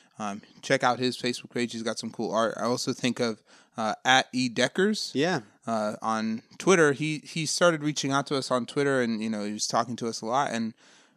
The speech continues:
Speaker 1: we got coffee with him, and he's awesome,
Speaker 2: Yeah.
Speaker 1: you know? And it was,
Speaker 2: <laughs>
Speaker 1: like, just, like,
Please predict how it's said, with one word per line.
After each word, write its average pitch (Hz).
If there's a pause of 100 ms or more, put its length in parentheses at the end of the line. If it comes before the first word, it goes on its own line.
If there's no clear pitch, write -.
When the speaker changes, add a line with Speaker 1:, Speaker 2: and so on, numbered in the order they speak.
(120)
Speaker 1:
we 127
got 131
coffee 143
with 147
him, 151
and 123
he's 127
awesome, -
Speaker 2:
Yeah. 151
Speaker 1:
you -
know? 160
And 127
it 135
was, 202
Speaker 2:
<laughs> 135
Speaker 1:
like, 127
just, 139
like, 127